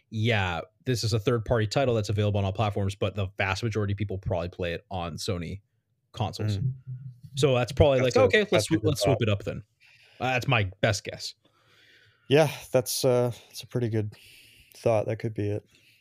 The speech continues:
Speaker 2: Um,
Speaker 1: Very interesting, though.
Speaker 2: yeah, moving on from that. The other thing, which you're not gonna care about at all, but some people will. Uh, so you know how people are super annoying on Twitter and keep badgering, well, maybe you don't know, they keep badgering the Among Us account when the ana-,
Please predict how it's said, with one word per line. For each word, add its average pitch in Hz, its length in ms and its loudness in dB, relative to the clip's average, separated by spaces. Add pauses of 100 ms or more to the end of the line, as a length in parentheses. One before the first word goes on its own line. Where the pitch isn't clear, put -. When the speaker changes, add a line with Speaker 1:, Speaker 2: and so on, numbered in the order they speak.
(920)
Speaker 2:
Um, 117 520 2 (100)
Speaker 1:
Very 185 180 0
interesting, 117 380 -2
though. 82 160 -4 (120)
Speaker 2:
yeah, 170 180 -2 (100)
moving 127 240 2
on 131 140 2
from 113 140 -2
that. 120 220 2
The 117 160 4
other 135 300 6
thing, 107 480 0 (140)
which 104 240 -2
you're 120 120 2
not 113 140 2
gonna - 120 -4
care 104 180 2
about 95 260 0
at 117 160 6
all, 98 320 2
but - 160 0 (120)
some 156 200 0
people 101 260 0
will. 98 240 0 (520)
Uh, 113 460 8 (220)
so 120 640 4 (360)
you 123 80 0
know 123 100 4
how 113 160 6
people 117 320 2
are 104 100 4
super 117 320 0
annoying 107 300 4
on 104 120 2
Twitter 113 340 2
and 104 120 -2
keep 110 200 0 (100)
badgering, 107 500 4
well, 107 140 2
maybe 104 220 0
you 95 80 -2
don't 98 180 -2
know, 98 160 -4
they 95 80 -2
keep 107 200 -2
badgering 101 440 2
the 98 80 2
Among 95 240 0
Us 110 160 -2
account 117 380 -2
when 104 160 0
the 104 100 0
ana-, 101 260 -2